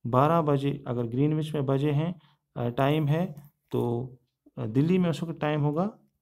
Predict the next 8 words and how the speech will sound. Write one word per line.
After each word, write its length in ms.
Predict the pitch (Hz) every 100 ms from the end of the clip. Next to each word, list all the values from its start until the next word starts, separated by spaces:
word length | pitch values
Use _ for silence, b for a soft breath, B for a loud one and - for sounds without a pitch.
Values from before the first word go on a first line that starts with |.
| _ _
सुबह 320 | - 127 120
के 200 | 117 175
ग्यारह 300 | 143 120 110
बज 220 | 110 113
रहे 120 | 117 113
होंगे, 220 | 117 123 - _ _ _ _ _ _ _ _ _ _ _ _
ठीक 280 | 151 143 156
है। 180 | 165